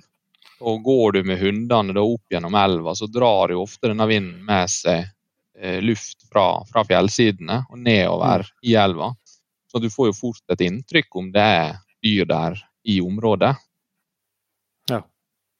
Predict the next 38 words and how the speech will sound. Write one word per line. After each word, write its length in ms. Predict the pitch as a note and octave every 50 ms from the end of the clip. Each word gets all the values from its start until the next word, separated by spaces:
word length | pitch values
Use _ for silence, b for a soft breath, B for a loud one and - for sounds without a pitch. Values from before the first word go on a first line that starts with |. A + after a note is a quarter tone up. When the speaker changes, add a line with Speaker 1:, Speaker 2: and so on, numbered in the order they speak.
| _ _ _ _ _ _ _
Speaker 1:
Eh, 500 | - G2+ G2+ G2 G2 G2 G2 F#2+ F#2+ F#2 G2
og 140 | G2 A2 A#2+
det 260 | C3+ C3 A#2 G#2 G2+
kan 200 | - - D3 D3
jo 80 | C3 G#2+
være 180 | G#2 G2 F#2+ F#2+
ofte 280 | G#2 G#2 - - A#2 G#2+
greit 320 | G2+ G2 F#2 F#2 G2 -
å 100 | - D#2+
vite 360 | F2 F2 F2+ F#2+ - - D#2+ F2
da 80 | F2+
når 140 | F2 E2+ E2+ E2+
du 60 | F2
går 220 | F#2 F#2 F#2 G2 G2
opp 120 | G2 -
en 140 | E2+ F2 F2
dal 300 | E2+ E2 D#2+ E2 D#2+ E2+
at 80 | - -
her 220 | G2 F2+ F2 E2+ E2
er 60 | E2
det 80 | E2 E2
dyr. 300 | E2 D#2+ D#2+ D#2+ F2 F2+
Og, 120 | F#2 G2 G2+ _ _ _ _ _ _ _ _ _ _ _ _ _ -
eh, 300 | F2+ F2+ E2+ E2+ E2+ F2+
så, 200 | - - G#2+ G2+ G2+ G2 G2 F#2+ F#2+ F#2 F#2 F#2 F#2 G2+ _ _ _ _ _ _
så 160 | _ - - A2
det 140 | G#2 G#2+
må 160 | A#2 A#2+ A2 F#2+
ikke 220 | F#2+ G2+ - D3 C#3
være 300 | C3 B2+ C3 C3+ C#3 B2
at 140 | A#2 - A2+
du 80 | G2+ F#2+
bruker 600 | F#2 F#2+ F#2 F#2+ F#2+ F#2+ G2+ _ - A2 G2+ E2
den, 100 | D#2 D2 D#2 E2 E2 - _ _ - _
eh, 180 | - F#2 F2+ F2
på 300 | _ - F#2+ F2+ F2 E2
en, 220 | E2 E2 E2+ E2 E2 E2 E2 E2+
eh, 180 | E2 E2 E2+